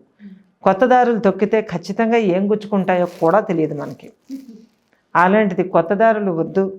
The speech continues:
కొత్త ఈదురుగాలులు మనకు అవసరం లేదు. మనకి ఉన్న పద్ధతుల్లో మార్గశిర మాసాన్ని చక్కగా చేసుకోవచ్చండి. అనవసరమైన దీపాలు, అనవసరమైన రంగులు, అనవసరమైన షేపులు,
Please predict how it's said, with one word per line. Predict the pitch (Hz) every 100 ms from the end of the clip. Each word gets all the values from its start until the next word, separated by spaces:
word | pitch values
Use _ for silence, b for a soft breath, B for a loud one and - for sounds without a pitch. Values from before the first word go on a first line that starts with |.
| - -
కొత్త | 156 190
ఈదురుగాలులు | 190 180 180 160 165 202 226
మనకు | 185 151 135
అవసరం | 143 175 156 127
లేదు. | 104 - - _ _ _ _ _ _ _ 156 151
మనకి | 165 220 220 214 175
ఉన్న | 208 247 247 - -
పద్ధతుల్లో | 170 180 185 160 156 277 - -
మార్గశిర | 151 180 214 214 185
మాసాన్ని | 165 156 147 170 190
చక్కగా | - - 165 208 165
చేసుకోవచ్చండి. | 131 - 160 - 131 - - - b b b b -
అనవసరమైన | 165 214 220 220 208 202 202 165
దీపాలు, | 185 190 180 180
అనవసరమైన | 156 170 202 190 190 185 170
రంగులు, | 123 139 170 190 185
అనవసరమైన | 185 170 185 185 185 180 156
షేపులు, | 147 - 160 185 185 180